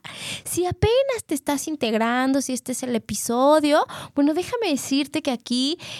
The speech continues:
cada semana tenemos una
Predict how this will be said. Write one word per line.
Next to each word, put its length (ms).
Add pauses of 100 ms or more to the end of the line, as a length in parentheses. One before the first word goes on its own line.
(200)
cada 360
semana 560
tenemos 680
una 340